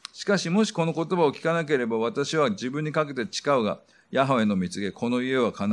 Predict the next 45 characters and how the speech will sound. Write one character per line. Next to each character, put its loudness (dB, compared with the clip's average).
ず -4
廃 0
墟 -4
と -6
な -6
る。 -14
だ 0
か -10
ら、 -2
難 2
し 0
い 2
こ 2
と 2
は 4
言 -2
っ -14
て -2
な 0
い 0
で -4
す。 -12
何 2
を 6
言 2
っ -12
て 0
る 0
か 2
っ 0
て -8
い 0
う -6
と、 -2
在 4
留 4
異 0
国 2
人 2
と、 2
み 4
な 6
し 0
ご 4
と、 2